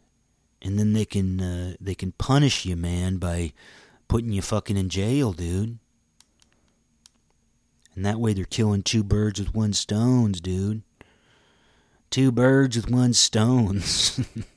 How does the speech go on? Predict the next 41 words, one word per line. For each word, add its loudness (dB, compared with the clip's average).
One 4
stones. 0
Um, -2
you 0
know, 4
that's 2
a 2
big -4
part 2
of -2
it, -6
too, 2
is -4
the -4
drug -2
war. 2
All 8
these 8
things, 6
they're 8
real. 6
You 2
know, 2
they're 4
things 2
that 4
are 4
actually, 0
they 2
were, 0
I -8
think 2
they 4
were 4
especially 0
relevant 0
at -6
a -4
certain -4
point, 0
but -2